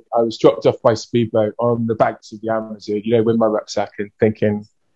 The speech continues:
as I always did in all these trips, I think, "What the hell are you doing? Like, this is ridiculous. This is just stupid." And so I'm at the banks of the Amazon and asking around for the shaman. And, um,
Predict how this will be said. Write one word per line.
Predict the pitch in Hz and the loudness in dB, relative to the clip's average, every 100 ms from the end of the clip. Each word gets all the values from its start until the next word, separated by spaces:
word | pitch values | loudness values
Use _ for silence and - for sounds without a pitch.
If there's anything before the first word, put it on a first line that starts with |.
| _ _ _ _ - | _ _ _ _ 2
as | 139 143 | 4 6
I | 139 | 8
always | 156 139 120 113 | 8 6 4 4
did | 156 143 113 | 8 8 6
in | 110 117 | 2 4
all | 147 135 | 6 6
these | 107 - | 2 -4
trips, | - - _ - | -12 -12 _ -6
I | 98 | -4
think, | 107 104 | -4 -4
"What | - - - | 2 2 2
the | - | 0
hell | 123 | 4
are | 113 | 4
you | 110 | 4
doing? | 135 120 90 _ _ _ _ _ | 4 2 0 _ _ _ _ _
Like, | - 107 | -8 -6
this | 104 - | -6 -6
is | 110 | -2
ridiculous. | 110 127 117 - - - - | 2 4 2 -2 -20 -20 -10
This | 104 - | -10 -8
is | 101 | -8
just | 104 - | -6 -6
stupid." | - 113 110 - 85 - _ _ _ _ _ - | 2 2 2 -4 -10 -12 _ _ _ _ _ -4
And | 107 104 101 101 | 0 2 0 -2
so | - 110 | 0 2
I'm | 107 | 4
at | - | 2
the | 110 | 0
banks | 104 104 - | -2 -2 -6
of | - | -8
the | 98 | -6
Amazon | 98 98 98 95 _ | -10 -12 -14 -14 _
and | 95 - 107 | -20 -6 0
asking | 104 - 98 | 0 -2 -8
around | 98 98 98 - | -6 -6 -6 -8
for | 107 | -10
the | |
shaman. | 92 - 98 95 95 - _ _ - | -8 -4 -4 -4 -10 -20 _ _ -12
And, | |
um, | 98 | -10